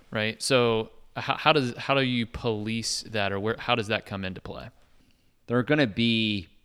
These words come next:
Speaker 2: there's gonna be outliers, right? So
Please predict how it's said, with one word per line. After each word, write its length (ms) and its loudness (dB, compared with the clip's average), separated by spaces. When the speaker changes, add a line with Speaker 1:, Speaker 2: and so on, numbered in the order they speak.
Speaker 2:
there's 140 -4
gonna 120 2
be 160 0
outliers, 560 -6
right? 280 0
So 380 2